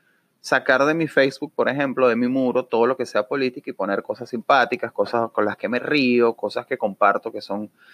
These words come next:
simpáticas, agradables, de seres humanos haciendo cosas buenas, de positividad, de positivismo, etcétera. Ese es mi Facebook ahora.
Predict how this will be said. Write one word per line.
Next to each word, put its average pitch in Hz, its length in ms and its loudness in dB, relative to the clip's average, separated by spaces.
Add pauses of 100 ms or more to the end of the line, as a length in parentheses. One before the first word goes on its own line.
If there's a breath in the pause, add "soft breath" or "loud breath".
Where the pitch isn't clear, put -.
(140 soft breath)
simpáticas, 117 720 0
agradables, 110 840 2
de 104 240 0 (240 soft breath)
seres 117 260 4
humanos 123 300 2
haciendo 110 320 -4
cosas 123 340 0
buenas, 117 640 4 (480 soft breath)
de 123 140 4
positividad, 117 840 0
de 113 100 2
positivismo, 110 800 -2
etcétera. - 680 0 (280)
Ese 127 220 -2
es 156 60 -6
mi 165 140 -2
Facebook 127 480 0
ahora. 117 440 2